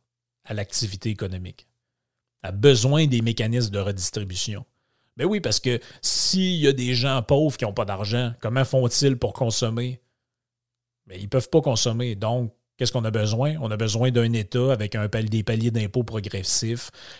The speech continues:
qui va prendre l'argent à ceux qui en ont pour le donner à ceux qui en ont pas. Pourquoi ?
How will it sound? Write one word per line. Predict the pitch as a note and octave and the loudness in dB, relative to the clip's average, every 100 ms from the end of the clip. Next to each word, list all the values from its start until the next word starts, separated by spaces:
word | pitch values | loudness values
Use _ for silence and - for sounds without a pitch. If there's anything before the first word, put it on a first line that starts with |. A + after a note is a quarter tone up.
| - | -10
qui | - G#2+ | -2 0
va | A2 A#2 | 4 4
prendre | A#2 B2 C3 | 4 4 6
l'argent | A2 G#2 B2 C3 | 4 4 0 0
à | |
ceux | G#2+ - A#2+ | 2 2 2
qui | B2+ | 2
en | A2 A2 | 0 2
ont | C3 C3+ | 2 2
pour | A2+ | 0
le | A2 | 0
donner | G#2+ G#2+ B2+ | 0 0 0
à | A2+ | 0
ceux | G2 B2+ | 0 0
qui | A#2+ | 0
en | A2 | -2
ont | G#2 G2+ | -4 -6
pas. | G#2 - _ _ _ _ _ _ _ _ _ _ _ _ _ - | -10 -12 _ _ _ _ _ _ _ _ _ _ _ _ _ -6
Pourquoi ? | G#2+ - A#2 A2+ D3+ | -4 0 2 2 0